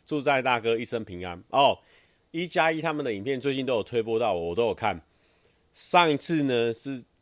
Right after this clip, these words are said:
一个新的电脑跟旧的电脑对抗，这个礼拜好像也是，上个礼拜好像也是，反正我有看啦。好，所以你们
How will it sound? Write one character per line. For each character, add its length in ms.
一 120
个 300
新 320
的 100
电 220
脑 200
跟 200
旧 180
的 60
电 120
脑 100
对 200
抗， 260
这 180
个 80
礼 140
拜 180
好 120
像 160
也 160
是， 260
上 180
个 60
礼 120
拜 120
好 100
像 160
也 140
是， 300
反 160
正 180
我 100
有 100
看 200
啦。 140
好， 160
所 160
以 60
你 80
们 240